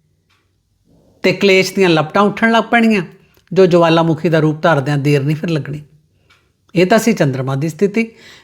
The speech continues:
ਮੈਂ ਪਹਿਲਾਂ ਮੰਗਲ ਦੀ ਸਥਿਤੀ ਦੋਨਾਂ ਦੀ, ਸੱਸ ਤੇ ਨੂੰਹ ਦੀ ਕੁੰਡਲੀ 'ਚ ਦੱਸਿਆ, ਫਿਰ ਮੈਂ ਚੰਦਰਮਾ ਬਾਰੇ ਦੱਸਿਆ, ਸੱਸ ਦੀ ਕੁੰਡਲੀ ਤੇ ਨੂੰਹ ਦੀ ਕੁੰਡਲੀ। ਕਲਾ ਕਲੇਸ਼ ਦਾ ਅਗਲਾ ਦੋਸ਼ੀ ਗ੍ਰਹਿ ਹੈ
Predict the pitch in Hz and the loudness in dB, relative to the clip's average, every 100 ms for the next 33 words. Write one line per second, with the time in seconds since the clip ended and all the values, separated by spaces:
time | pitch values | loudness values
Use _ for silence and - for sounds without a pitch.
0 | - 160 170 175 202 214 170 156 160 185 | 0 2 2 0 2 2 2 2 2 0
1 | - 202 220 190 147 147 190 220 254 269 | 0 0 2 2 0 2 2 4 2 2
2 | 269 _ _ _ - 160 160 - 208 175 | -2 _ _ _ -4 -2 -2 -2 0 2
3 | 165 208 240 233 247 240 247 233 247 233 | 2 2 2 2 2 2 0 0 0 0
4 | - - - _ 214 214 214 196 180 151 | -2 -14 -20 _ 0 4 4 2 0 0
5 | 147 147 151 160 180 190 190 208 202 202 | 0 0 0 2 2 0 -2 -2 -2 -6
6 | - _ - 147 143 165 196 214 214 226 | -20 _ -4 -4 -2 -4 0 2 4 2
7 | 185 - _ _ 156 139 139 - - _ | -2 -10 _ _ -4 -4 -4 -10 -20 _
8 | - 123 143 185 185 165 185 - - _ | -8 -4 -2 -2 -4 -6 -8 -12 -20 _
9 | _ - - - _ - 254 302 302 294 | _ -20 -20 -20 _ -2 2 2 2 2
10 | - 294 240 254 262 262 226 190 160 196 | 2 2 2 4 4 2 0 -6 -2 0
11 | 196 202 208 175 180 170 196 | 0 -4 -4 0 2 2 0